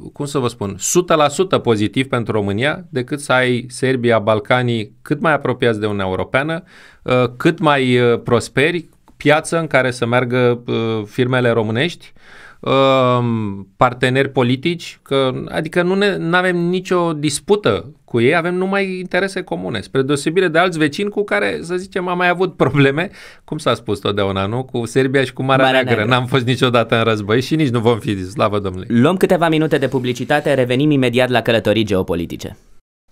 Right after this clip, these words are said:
Speaker 2: Am revenit la călătorii geopolitice. Invitatul ediției noastre este domnul Victor Ponta. Domnule Ponta, rămăsesem pe malurile Drinei, cum spunea și o carte a lui Ivo Andrić, între Serbia și, uh,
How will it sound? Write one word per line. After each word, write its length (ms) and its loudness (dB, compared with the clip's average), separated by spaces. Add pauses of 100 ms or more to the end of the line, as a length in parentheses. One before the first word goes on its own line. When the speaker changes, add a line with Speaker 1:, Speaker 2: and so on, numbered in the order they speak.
(160)
Speaker 2:
Am 160 4
revenit 520 0 (200)
la 140 4
călătorii 420 2
geopolitice. 880 2
Invitatul 540 2
ediției 320 0
noastre 560 0
este 240 -2
domnul 260 -2
Victor 320 -2
Ponta. 420 2 (420)
Domnule 240 2
Ponta, 260 2
rămăsesem 400 0
pe 100 0
malurile 480 4
Drinei, 420 2
cum 180 -2
spunea 280 -4
și 120 -6
o 60 -2
carte 260 -2
a 40 0
lui 240 0
Ivo 220 2
Andrić, 560 0
între 260 -2
Serbia 440 -2
și, 560 -2
uh, 340 -2